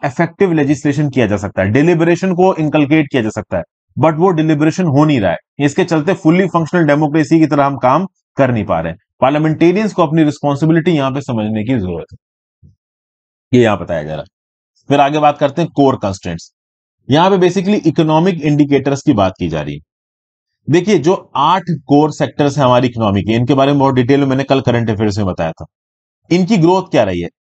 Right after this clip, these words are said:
अप्रैल दो हज़ार बाईस में इनकी ग्रोथ थी नाइन पॉइंट थ्री परसेंट with respect to अप्रैल दो हज़ार इक्कीस, year on year। मई में ग्रोथ थी नाइनटीन पॉइंट थ्री परसेंट, जून में ग्रोथ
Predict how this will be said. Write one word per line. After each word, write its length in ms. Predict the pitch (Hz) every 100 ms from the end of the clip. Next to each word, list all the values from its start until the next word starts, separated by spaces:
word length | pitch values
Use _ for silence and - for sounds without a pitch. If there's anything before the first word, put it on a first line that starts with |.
| _ -
अप्रैल 380 | 131 165 196
दो 140 | 190 180
हज़ार 260 | 175 180
बाईस 300 | 160 147 160 170
में 60 |
इनकी 200 | 170 160
ग्रोथ 240 | 143 143 147 170
थी 60 |
नाइन 240 | 147 139 139
पॉइंट 200 | 147 139
थ्री 120 | 147
परसेंट 320 | 147 139 156
with 140 | 139 131
respect 300 | 127 135 143
to 60 |
अप्रैल 280 | 117 117 110
दो 140 | 101
हज़ार 200 | 95 92
इक्कीस, 280 | 87 - 92 156
year 160 | 139
on 180 | 110 92
year। 140 | 85 - _ _ _ _ 110
मई 220 | 143 175
में 220 | 190 175
ग्रोथ 200 | 160 170 170
थी 200 | 180 196 - _ _ 110
नाइनटीन 360 | 127 135 160
पॉइंट 220 | 156 151
थ्री 120 | 151 160
परसेंट, 340 | 160 175 160
जून 180 | 139 151
में 180 | 156 131
ग्रोथ 200 | 139